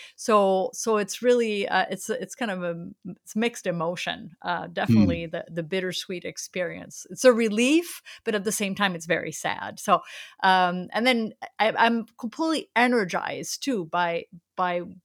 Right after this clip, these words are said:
Speaker 1: what's happening and the creativity I see. Uh, it's just that it's more mentally tiring than physically. I could go forever. I could walk forever. That to me is not a problem, but, um,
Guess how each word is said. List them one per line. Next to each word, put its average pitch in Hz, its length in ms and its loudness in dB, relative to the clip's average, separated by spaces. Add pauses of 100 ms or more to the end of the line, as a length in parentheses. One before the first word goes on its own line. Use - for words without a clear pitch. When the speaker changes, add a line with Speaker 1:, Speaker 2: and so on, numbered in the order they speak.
(120)
Speaker 1:
what's 180 220 -4
happening 170 560 -4
and 170 100 -10
the 165 60 -12
creativity 170 680 -8
I - 80 -8
see. - 460 -10 (340)
Uh, 180 240 2
it's 180 220 0
just 196 240 -2
that 180 220 2 (400)
it's 202 400 -4 (260)
more 302 220 10
mentally 277 440 4
tiring 208 380 0
than 185 140 -4
physically. 185 480 -2
I - 80 0
could 196 180 -4
go 185 160 0
forever. 175 500 -2
I 175 40 -2
could 175 180 -12
walk 165 300 -4
forever. 180 600 -2
That 185 280 0
to - 80 -10
me 175 180 -4
is 160 240 -8
not 160 240 -4
a - 60 -10
problem, 170 500 -6 (400)
but, 185 420 2 (100)
um, 180 420 2